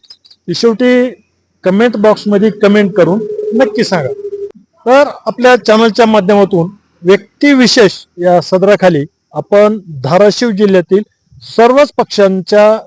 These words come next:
जिल्हाध्यक्षाच्या सध्या मुलाखती घेत आहोत. तर आज आलेलो आहोत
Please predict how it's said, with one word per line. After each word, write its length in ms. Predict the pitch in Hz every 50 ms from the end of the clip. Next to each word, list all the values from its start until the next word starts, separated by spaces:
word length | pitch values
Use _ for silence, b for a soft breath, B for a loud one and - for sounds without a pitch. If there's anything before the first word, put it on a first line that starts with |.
| _ _ 151 135 113
जिल्हाध्यक्षाच्या 920 | 143 175 214 226 220 190 180 175 - - 180 156 - 185 180 180 180 185 196 - _ _ _ 269 170
सध्या 500 | - - 156 143 135 160 160 160 156 156
मुलाखती 560 | 156 160 160 185 202 202 - - 220 - 247
घेत 180 | 214 202 190 170 -
आहोत. 220 | 139 139 143 - - _ _ b b b b b b b b b b b
तर 100 | 269 262
आज 240 | 269 254 254 247 220
आलेलो 300 | 240 233 233 226 220 220
आहोत 200 | 214 214 220 220